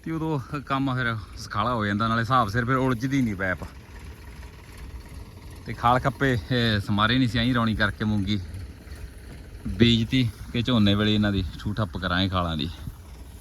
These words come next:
ਤੇ ਹੁਣ ਉਹ ਹੈਪੀ ਸਿਰੇ ਤੱਕ ਪੈਪ ਛੱਡ ਦੂ, ਆ ਜਿੰਨੀ ਕੀ ਆ, ਕਿੱਲਾ ਸਵਾ ਕਿੱਲਾ ਵਾਟ ਲੰਬਾਈ ਦੀ ਪੈਪ ਚਾਹੀਦੀ ਆ ਤੇ ਉਨੀ ਕੀ ਆਪਣੇ ਲਵੇ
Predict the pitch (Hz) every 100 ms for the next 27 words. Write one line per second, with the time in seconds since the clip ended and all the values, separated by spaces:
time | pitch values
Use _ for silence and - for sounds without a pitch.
0 | - - 127 123 135 139 131 127 139 120
1 | 120 117 113 107 113 104 117 110 110 120
2 | 123 110 113 110 120 117 120 113 110 110
3 | 107 107 107 104 104 107 101 101 101 101
4 | 98 107 110 113 117 110 - - - -
5 | 123 120 110 110 107 101 95